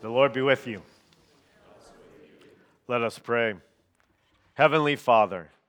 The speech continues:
you have made us for yourself, and our hearts are restless until they rest in you. Look with compassion upon the heartfelt desires of your servants, and purify our disordered affections,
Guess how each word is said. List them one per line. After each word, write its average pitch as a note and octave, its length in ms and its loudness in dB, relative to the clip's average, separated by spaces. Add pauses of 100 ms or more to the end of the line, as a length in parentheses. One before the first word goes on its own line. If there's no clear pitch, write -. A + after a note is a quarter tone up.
(420)
you C3+ 100 -4
have C#3 160 -4
made E3 220 4
us E3+ 180 6
for D#3 160 -4
yourself, B2 720 -6 (580)
and A#2+ 80 -8
our B2 120 0
hearts D3 340 4
are C#3+ 140 -2
restless B2+ 680 0
until A2+ 320 -10
they A2+ 100 0
rest A2 380 -4
in A2+ 140 -12
you. F#2 240 -16 (720)
Look D3+ 180 -2
with F3 160 0
compassion D#3 680 2
upon C#3 260 -6
the B2+ 60 -4
heartfelt D3+ 680 -2
desires C3 520 0
of G#2+ 140 -10
your B2+ 140 -6
servants, F#2+ 680 -10 (460)
and C3 120 -12
purify F3 640 6
our D3 300 2
disordered E3 680 -4
affections, - 760 -6